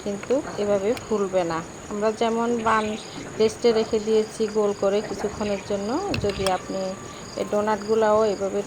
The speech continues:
তৈরি করে একটা কাগজের মধ্যে একটু তেল লাগিয়ে কিছুক্ষণ রেখে দেন, তাহলে খুব ভালো হয়, অনেকটা ফুলে। আর সাথে সাথে বানায় ফেলা যাবে, কিন্তু অতটা ফুলবে না। আজ আমি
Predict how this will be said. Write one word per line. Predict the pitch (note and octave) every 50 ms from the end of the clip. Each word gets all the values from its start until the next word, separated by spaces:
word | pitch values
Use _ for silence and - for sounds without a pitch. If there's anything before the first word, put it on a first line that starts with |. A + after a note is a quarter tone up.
| -
তৈরি | A3 G#3+ G#3 G3 G3+ G3 -
করে | G3 F#3+ G3 A#3
একটা | D4 D4 - - - G3
কাগজের | - G3+ G3 G3 G3 F#3+ G3 F#3+ F#3+ F#3+
মধ্যে | F#3 F#3 F#3 G3
একটু | G3 F#3+ - - G3 -
তেল | - G#3 G3+ G3 F#3+ F#3
লাগিয়ে | F#3 F#3+ F#3 F3+ F#3 F#3+ G3+ G#3
কিছুক্ষণ | G#3 - G3+ - - G#3 G#3+ - A3+ A3
রেখে | G#3+ G3+ G3 G3+ - - G#3+
দেন, | G#3 G#3+ A#3+ D#4+ F4 - -
তাহলে | A#3 G#3+ G#3+ - G#3+ G#3 G#3 A3 C#4 F4+ F#4+ - - - - - - -
খুব | - - A#3+ A3+ A3 G#3+
ভালো | G#3+ G#3 A3 G#3 G#3 G#3+
হয়, | G#3+ A3 B3 D#4+ F4+
অনেকটা | - - G#3 G3+ G3 - - - G#3+ G#3 G#3 -
ফুলে। | - - G#3 F#3+ F#3 F3 E3 F3 - - - - - - -
আর | - G#3 G3+
সাথে | - - - A#3 A#3 B3+ A#3+
সাথে | - B3 A#3+ - B3 A#3+ A#3 B3
বানায় | B3 A#3 A#3 A3+ A3+ A3+ A3 - - - - - - -
ফেলা | - C4 B3+ B3 B3+ C4
যাবে, | C4 C4+ B3+ A#3 A3+ B3 C#4+ C#4+
কিন্তু | - B3 A3 G#3+ F#3+ - - - - -
অতটা | A3 G#3 - G3+ - - G#3 G#3+
ফুলবে | - - G#3+ G3 F#3 F3+ - F#3
না। | F3+ F3 E3+ E3+ - - - - - - - - - - - -
আজ | A3 A#3 A#3 A3 - G#3 - -
আমি | A3 A3+ A3 A3 A3+ B3